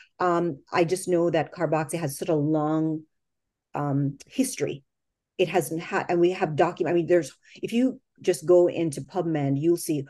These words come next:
hundreds of articles on the benefits of carboxy. You can use it to heal a diabetic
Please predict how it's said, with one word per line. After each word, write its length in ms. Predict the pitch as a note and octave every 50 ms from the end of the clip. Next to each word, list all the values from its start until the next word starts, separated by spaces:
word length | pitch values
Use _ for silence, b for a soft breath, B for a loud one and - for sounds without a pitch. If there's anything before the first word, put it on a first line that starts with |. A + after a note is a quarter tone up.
| b b b _
hundreds 420 | - A#3+ A#3+ B3 A#3+ A#3+ A3 G3
of 100 | F#3 - -
articles 680 | - D#3+ D#3+ D#3 - - D3+ C#3 C3+ C3 - - - -
on 120 | - E3 D#3+
the 60 | D3
benefits 500 | C#3 C3+ D#3 D#3+ E3 D3+ C3+ D#3 C#3+ -
of 180 | D3 C3+ C#3 - _ _ -
carboxy. 640 | - D#3+ D3 D3+ D3 C3+ C#3+ C#3 - D3+ C#3 C#3 B B B B B B
You 220 | B - F3+ G3
can 120 | G3 G3+
use 280 | G#3+ G#3 A3 A3+ A3+ G3+
it 140 | A3 A3 A3
to 80 | -
heal 300 | G3 - - A#3+ A3+ G3+
a 60 | F3+ E3+
diabetic 480 | C#3+ E3 D3+ D3+ D#3+ D#3 D#3+ D#3+ D3